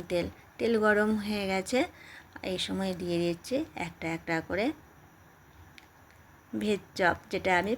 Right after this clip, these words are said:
পাকিয়ে রাখলাম। খুন্তিটা করে ওল্টাতে অসুবিধা হচ্ছে, আসলে ছোট কড়াই তো, একটা আমাকে চামচ নিতে হবে, চামচে করে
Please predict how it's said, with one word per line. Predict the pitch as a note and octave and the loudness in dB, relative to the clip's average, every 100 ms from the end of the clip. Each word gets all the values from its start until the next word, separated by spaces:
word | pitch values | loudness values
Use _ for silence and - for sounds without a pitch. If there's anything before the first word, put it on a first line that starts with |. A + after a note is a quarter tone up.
| - | 0
পাকিয়ে | G3 - F#3 E3+ | -2 0 -2 -2
রাখলাম। | E3 E3 D#3+ D#3+ - - - - - - - - - - - - - - - - - - - - - - - - - - - - - - - - | -2 -2 -4 -4 -8 -20 -20 -20 -20 -20 -20 -20 -20 -20 -20 -20 -20 -20 -20 -20 -20 -20 -20 -20 -20 -20 -20 -20 -20 -20 -20 -20 -20 -20 -20 -10
খুন্তিটা | - A3 A3 A#3 A#3 | -2 -2 2 2 2
করে | B3 A3+ C#4+ - - - - - - - - | 4 2 2 -4 -16 -20 -20 -20 -20 -20 -10
ওল্টাতে | - G3 F#3 F#3 A#3+ | -2 0 0 0 2
অসুবিধা | G#3 G#3 G3 F3 E3+ E3+ | 2 2 0 -2 0 0
হচ্ছে, | F#3 F3 - | -2 -6 -4
আসলে | F3+ - G#3+ | -4 -2 -4
ছোট | - G3+ A3+ A3+ - - - - | -2 -2 0 -2 -4 -16 -18 2
কড়াই | A3 A3+ C4+ - | 4 6 6 4
তো, | B3 - - - - F#3 | 2 0 -12 -20 -2 -2
একটা | F3+ G#3 G3 | 0 2 2
আমাকে | F#3+ F#3+ A#3 - | 2 -2 -4 4
চামচ | B3 G#3+ G3+ | 4 4 0
নিতে | F#3+ F3 F#3 | -6 -4 -4
হবে, | F3+ F3 F3+ - | -4 -4 -6 0
চামচে | F#3 F#3+ F#3+ F#3+ | 2 2 0 -2
করে | F#3+ G#3 | 0 0